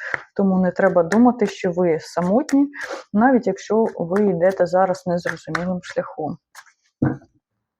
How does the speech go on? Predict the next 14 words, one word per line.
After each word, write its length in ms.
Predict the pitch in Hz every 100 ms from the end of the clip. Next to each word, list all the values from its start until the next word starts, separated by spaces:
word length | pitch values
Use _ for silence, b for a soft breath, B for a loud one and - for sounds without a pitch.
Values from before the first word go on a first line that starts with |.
| _ -
Що 180 | - 160
ще 260 | 160 - 143
важливо? 500 | 156 - - - 165 - - - B B B B B _ _ _ 214 - _ 247 277 240 202 B B _ _ - - B B B B B _
Це 160 | - -
що? 340 | - - - B B B _ _ _ _ _ _ - - _ B B B B B B B B B B B B B B B _ B B B B B B
От 180 | 226 202
дійсно, 380 | 202 180 - 196
тут 200 | 302 311
якась 320 | 311 277 -
тема 320 | - 294 277
сім'ї, 680 | 269 - 254 233 285 381 370 B B B -
м, 340 | 202 202 202 202 B B B
а, 320 | 190 190 196 196
й 240 | 180 180